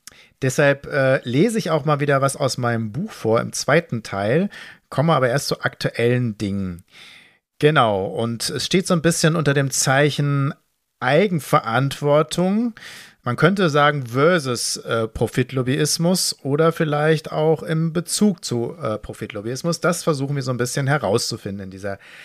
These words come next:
Sendung. Ja, und wir beziehen uns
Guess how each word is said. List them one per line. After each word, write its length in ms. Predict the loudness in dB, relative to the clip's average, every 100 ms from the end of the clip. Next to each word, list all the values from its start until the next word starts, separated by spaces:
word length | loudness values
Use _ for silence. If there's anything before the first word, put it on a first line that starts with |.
| -20 -14
Sendung. 720 | 0 2 2 -2 -4 -4 -12 _ _ -20 _ _ -4
Ja, 280 | 2 2 2
und 220 | -4 2
wir 220 | 4 4
beziehen 540 | 0 -4 -2 0 0
uns 560 | 0 0 0 0 -2 -4